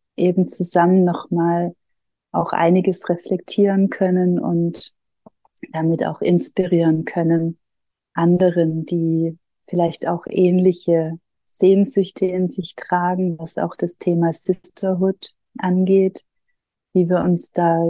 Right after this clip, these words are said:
auf einer tieferen Ebene auch immer begegnen können und was es einfach ausmacht, auch den Weg der Medizinfrau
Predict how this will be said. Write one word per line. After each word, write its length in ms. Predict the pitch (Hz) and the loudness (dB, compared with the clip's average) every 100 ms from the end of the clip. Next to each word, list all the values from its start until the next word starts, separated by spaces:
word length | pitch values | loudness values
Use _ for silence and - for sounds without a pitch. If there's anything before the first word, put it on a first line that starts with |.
| - - | -4 -6
auf 200 | 170 175 | -4 -2
einer 140 | 165 | -2
tieferen 520 | - 196 185 180 170 | 0 0 0 0 0
Ebene 560 | 165 180 180 180 170 165 | 2 2 2 0 -2 -4
auch 140 | 170 165 | -6 -4
immer 240 | 175 170 | -4 -4
begegnen 680 | 170 170 - 170 - 190 180 | -6 -4 0 0 0 -6 -6
können 500 | - 180 175 175 175 _ _ _ _ _ | -6 -4 -2 -4 -8 _ _ _ _ _
und 280 | - 175 - | -6 -4 -2
was 160 | 165 - | -2 -2
es 120 | 170 | -2
einfach 380 | - 165 - - | -2 -2 -2 -4
ausmacht, 720 | - 165 170 - 165 - - | 0 0 2 0 -4 -8 -8
auch 160 | - 165 | -6 -6
den 260 | - 165 165 | -4 -4 -2
Weg 440 | 165 160 - - _ _ | -2 -2 -6 -16 _ _
der 80 | 170 | -8
Medizinfrau 960 | 165 170 175 - 180 175 170 - 165 | -4 -2 -4 -4 2 2 2 -2 -6